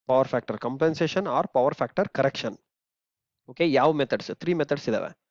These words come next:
ಓಕೆ, ಒಂದ್ ನಿಮಿಷ. ಎಷ್ಟಿದಾವೆ? ತ್ರೀ ಮೆಥಡ್ಸ್ ಇದೆ.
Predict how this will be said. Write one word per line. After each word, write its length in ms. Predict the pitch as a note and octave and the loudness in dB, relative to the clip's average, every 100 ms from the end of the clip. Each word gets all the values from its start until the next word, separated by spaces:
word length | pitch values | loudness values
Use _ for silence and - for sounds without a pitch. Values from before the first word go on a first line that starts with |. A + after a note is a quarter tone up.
| _ _ _ _ _ | _ _ _ _ _
ಓಕೆ, 200 | A#2 A2 G3+ C4 _ _ _ _ _ _ _ _ _ _ | -6 -2 -2 -4 _ _ _ _ _ _ _ _ _ _
ಒಂದ್ 200 | - A2+ | -20 -20
ನಿಮಿಷ. 200 | A2+ - D#3+ G#3 _ _ _ _ _ _ _ _ _ _ _ _ _ - _ _ _ _ _ _ _ _ _ - | -20 -16 -16 -16 _ _ _ _ _ _ _ _ _ _ _ _ _ -20 _ _ _ _ _ _ _ _ _ -6
ಎಷ್ಟಿದಾವೆ? 360 | C#3 D#3+ D3+ | -2 2 2
ತ್ರೀ 200 | F#3+ D#3+ | 2 0
ಮೆಥಡ್ಸ್ 380 | D3+ C3+ B2+ - | 0 0 -2 -4
ಇದೆ. 140 | A2+ | -6